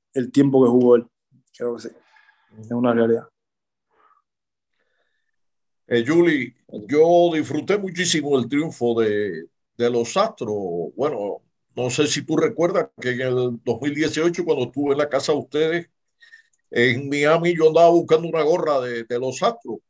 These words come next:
Speaker 2: Tú me dijiste que hay que esperar que empiece el campeonato.
Speaker 1: Ujú.
Speaker 2: Eh, ¿cómo disfrutaste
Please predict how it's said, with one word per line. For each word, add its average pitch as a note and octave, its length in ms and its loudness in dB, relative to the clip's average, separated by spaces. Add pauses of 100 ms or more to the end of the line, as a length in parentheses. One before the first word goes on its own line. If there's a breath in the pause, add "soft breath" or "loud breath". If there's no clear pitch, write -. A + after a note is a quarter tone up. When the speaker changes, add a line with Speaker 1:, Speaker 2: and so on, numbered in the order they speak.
(160)
Speaker 2:
Tú C#3+ 80 -10
me D3 140 0
dijiste C3 280 -2
que B2+ 240 -6
hay C#3 160 -2
que D#3+ 80 -4
esperar D#3 320 -2
que B2 60 -6
empiece C#3+ 380 -4
el A#2+ 200 -4
campeonato. A#2+ 600 -4 (680 loud breath)
Speaker 1:
Ujú. C3 180 -6
Speaker 2:
Eh, C3 460 0 (360)
¿cómo G3+ 340 0
disfrutaste F3 960 -4